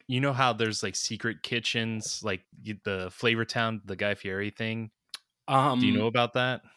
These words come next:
Speaker 2: Well, his secret kitchens?
Speaker 1: Yeah, so, b-, uh, he has, uh, like, a Flavor Town website or something like that online where you can order, like, some specific creations that he's come up with,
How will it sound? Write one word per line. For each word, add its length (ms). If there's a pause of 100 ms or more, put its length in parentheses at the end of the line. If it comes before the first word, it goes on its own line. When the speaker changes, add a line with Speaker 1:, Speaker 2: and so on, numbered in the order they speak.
Speaker 2:
Well, 200
his 260
secret 300
kitchens? 500 (400)
Speaker 1:
Yeah, 320
so, 560
b-, 160
uh, 280
he 200
has, 480
uh, 420 (400)
like, 140
a 60
Flavor 320
Town 280
website 500
or 180
something 320
like 180
that 160
online 540
where 80
you 140
can 180 (100)
order, 720 (160)
like, 360 (360)
some 540 (560)
specific 600
creations 580
that 140
he's 180
come 240
up 180
with, 300